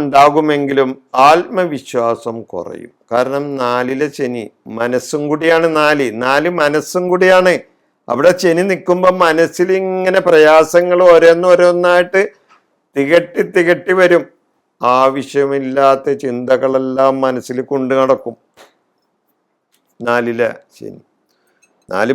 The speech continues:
മനസ്സും കൂടിയാണേ. അപ്പോൾ അവിടെ നന-, മനസ്സിൻ്റെ ഭാഗത്ത് ഇതിങ്ങനെ വന്നു കഴിഞ്ഞാൽ അത് ശരിയല്ല. അതുണ്ടാവും. ആത്മവിശ്വാസം കുറയും,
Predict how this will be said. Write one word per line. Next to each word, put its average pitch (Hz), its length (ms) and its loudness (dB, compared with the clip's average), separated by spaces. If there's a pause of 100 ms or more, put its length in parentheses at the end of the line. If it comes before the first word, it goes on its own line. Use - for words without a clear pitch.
മനസ്സും 131 360 -4
കൂടിയാണേ. 151 380 2 (400)
അപ്പോൾ 101 180 -4
അവിടെ 123 200 -2
നന-, 110 260 -6
മനസ്സിൻ്റെ 113 460 -6
ഭാഗത്ത് 131 320 -2 (340)
ഇതിങ്ങനെ 123 400 -10
വന്നു 123 220 -8
കഴിഞ്ഞാൽ 131 280 -8 (420)
അത് - 180 -20
ശരിയല്ല. 101 480 -12 (920)
അതുണ്ടാവും. 123 580 2 (300)
ആത്മവിശ്വാസം 156 1000 2 (120)
കുറയും, 98 400 -8